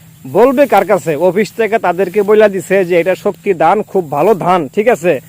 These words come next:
ভালো ধান, ঠিক আছে। কিন্তু এই যে এখন ধান কাটার সঙ্গে সঙ্গে ধান কিন্তু সব কিন্তু পড়ে যাচ্ছে জমিনে। এখন যদি সব ধান যদি খেতে পড়ে যায়, তাহলে বাসায় কি নিব, ঠিক আছে?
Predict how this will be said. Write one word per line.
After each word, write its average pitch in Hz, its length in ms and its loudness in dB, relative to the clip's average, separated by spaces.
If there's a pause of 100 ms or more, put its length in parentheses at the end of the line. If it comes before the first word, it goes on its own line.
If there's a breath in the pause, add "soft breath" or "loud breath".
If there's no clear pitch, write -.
(240 loud breath)
ভালো 180 300 2
ধান, 185 300 0
ঠিক 247 200 -2
আছে। 165 420 2
কিন্তু 247 440 4 (220 loud breath)
এই 185 120 -2
যে 190 120 0
এখন 190 320 0
ধান 165 240 -2
কাটার 190 260 -4
সঙ্গে 185 360 -4
সঙ্গে 196 440 0 (280 soft breath)
ধান 156 200 0
কিন্তু 165 320 -4
সব 170 220 -2 (120)
কিন্তু 175 240 -6
পড়ে 220 260 2
যাচ্ছে 202 360 -2
জমিনে। 226 400 2 (800 loud breath)
এখন 190 300 -2
যদি 208 180 -4
সব 180 380 0
ধান 196 260 2
যদি 202 180 -2
খেতে 208 360 0
পড়ে 214 300 -2
যায়, 151 380 0
তাহলে 165 320 0
বাসায় 175 360 2
কি 196 140 -2
নিব, 175 200 0 (200)
ঠিক 202 120 0
আছে? 151 320 0